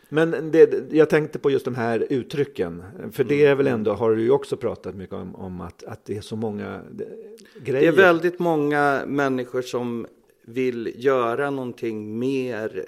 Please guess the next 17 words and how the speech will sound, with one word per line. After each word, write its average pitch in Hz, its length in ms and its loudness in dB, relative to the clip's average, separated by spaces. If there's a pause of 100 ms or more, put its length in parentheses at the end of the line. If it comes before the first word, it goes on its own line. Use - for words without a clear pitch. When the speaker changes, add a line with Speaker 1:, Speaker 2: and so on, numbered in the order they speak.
(100)
Speaker 2:
utav 104 380 -8
sitt, - 420 -8
eh, 92 200 -2
supporterskap, 107 1200 -6 (380)
eh, 104 260 -8 (1500)
i 117 180 -2
Hammarby, 104 680 -4 (580)
tror 120 140 2
jag, 117 100 2
mycket, 131 300 0
mycket 131 280 0
mer 101 360 -2
än 98 260 -4
i, 95 260 -8
än 98 280 -10
i, 92 360 -8
eh, - 920 -14